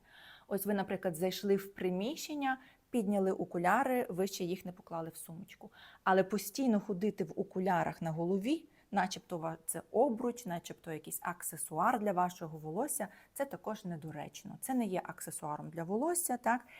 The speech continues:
Через те постійно їх тут тримати не потрібно. Це виглядає негарно. Це якось навіть здешевлює, а, ваш образ. Тобто на якийсь момент ось ви зайшли, цак, е,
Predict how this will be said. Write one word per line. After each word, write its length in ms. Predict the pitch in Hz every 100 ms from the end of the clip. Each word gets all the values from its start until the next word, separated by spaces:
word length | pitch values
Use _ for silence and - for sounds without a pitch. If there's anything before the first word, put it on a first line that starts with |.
| - _
Через 280 | 214 202 202
те 140 | 220
постійно 480 | 220 190 - 196 180
їх 120 | 160
тут 200 | - -
тримати 760 | - 180 226 320 - 180 165 185 -
не 220 | 180 247
потрібно. 520 | 254 175 165 156 156
Це 280 | 165 311 262 147
виглядає 560 | 165 156 156 180 170
негарно. 500 | 160 143 160 - 196 - - - _
Це 200 | 285 254 -
якось 280 | 190 190 175
навіть 320 | 170 160 -
здешевлює, 1000 | 151 156 170 170 - 180 165 165 151 151 - - - - -
а, 320 | 165 160 151
ваш 520 | 151 165 160 - -
образ. 540 | - 185 160 - - - _ _ -
Тобто 340 | 233 240 - -
на 160 | 202 214
якийсь 260 | 226 247
момент 400 | 240 247 427 466 240
ось 160 | -
ви 100 | 226
зайшли, 400 | 196 220 - 294
цак, 420 | 311 - 254 - _ _ _ _ _ _
е, 300 | - 202 185